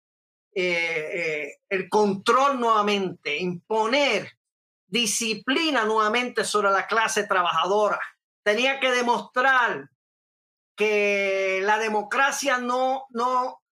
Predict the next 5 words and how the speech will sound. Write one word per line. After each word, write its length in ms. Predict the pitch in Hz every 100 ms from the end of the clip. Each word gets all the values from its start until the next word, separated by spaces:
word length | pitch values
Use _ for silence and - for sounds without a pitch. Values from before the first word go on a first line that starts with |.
| _
eh, 560 | 214 196 190 185 180 - 214
no 260 | 214 269 262
era 340 | 277 254 165 - - _ _ _ _ _
para 320 | 226 226 214
decidir, 960 | 214 208 - 220 220 262 269 240 156